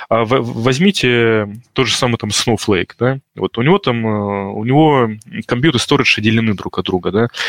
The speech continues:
Всё за вас там как-то там скелится, масштабируется, всё работает, всё стабильно, и, э, почему вы захотите вообще,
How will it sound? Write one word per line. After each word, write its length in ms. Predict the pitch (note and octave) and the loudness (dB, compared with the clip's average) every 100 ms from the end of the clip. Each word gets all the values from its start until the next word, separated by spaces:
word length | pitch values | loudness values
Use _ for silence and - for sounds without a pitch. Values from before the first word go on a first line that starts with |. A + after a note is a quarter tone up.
| - | -6
Всё 240 | - - D#3+ | -2 2 2
за 140 | C3 | 2
вас 240 | C3 C3 - | 2 0 -2
там 160 | G2 | -4
как-то 240 | G#2 - G2+ | -4 -4 -4
там 120 | G2+ | -2
скелится, 500 | - - D3 B2 A2+ | 0 2 2 0 0
масштабируется, 840 | A2 - A#2 C#3 B2+ A2+ - G2 | 0 0 0 2 4 2 0 -2
всё 260 | - - C#3 | 0 2 2
работает, 520 | B2+ D3 F3+ C3 A#2 | 2 2 2 2 2
всё 160 | - - | -2 -6
стабильно, 520 | - A#2 E3 D3 A2+ | -4 2 2 4 4
и, 240 | A#2 A#2+ - - - - - - A2 _ - | 4 4 0 -6 -6 -8 -10 -16 -20 _ -18
э, 420 | - B2 A2+ G#2+ G2+ - - - - - _ _ _ _ - | -2 2 2 0 -4 -14 -20 -20 -20 -20 _ _ _ _ 0
почему 520 | C#3 - G3 D3 A#2+ | 2 4 4 6 4
вы 100 | A#2 | 4
захотите 500 | A#2+ - B2 C#3 G#2 | 2 0 0 0 0
вообще, 540 | G#2 - - G#2 F#2+ | 0 2 2 0 -2